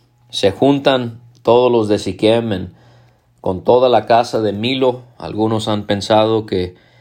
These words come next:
Milo es el mismo lugar que la, eh, torre de Siquem que se menciona en este capítulo. Y allí en ese lugar ellos fueron y eligieron a Abimelech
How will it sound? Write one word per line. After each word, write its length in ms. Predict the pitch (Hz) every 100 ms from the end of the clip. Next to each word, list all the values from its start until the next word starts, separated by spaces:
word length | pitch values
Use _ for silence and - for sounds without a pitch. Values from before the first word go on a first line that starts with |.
| _ _ _
Milo 400 | - 110 113 107
es 500 | 104 - - - - _ _ _ _ _ -
el 160 | 95
mismo 340 | 101 113 117 110
lugar 460 | 101 101 104 110
que 380 | - 95 92 92 - _ _ _ _ _ _ _ -
la, 560 | 95 92 87 87 90 _ _ _ _ _ _ _ _ -
eh, 420 | - - - - -
torre 400 | 120 127 131 117
de 140 | 104
Siquem 520 | - 95 85 107 110
que 100 | 104
se 320 | 92 90 87
menciona 580 | 87 90 90 - 104 107
en 60 | 98
este 260 | 95 -
capítulo. 640 | 90 90 104 107 117 110 110 _ _ _ _ _ _ _ _ _
Y 120 | 101
allí 240 | 98 107 147
en 100 | 156
ese 240 | 151 151
lugar 340 | 127 120 127
ellos 380 | 127 120 120 113
fueron 460 | - 120 131 139 127
y 100 | 101
eligieron 720 | 95 92 - 107 117 113 113
a 120 | -
Abimelech 520 | 98 95 92 95 95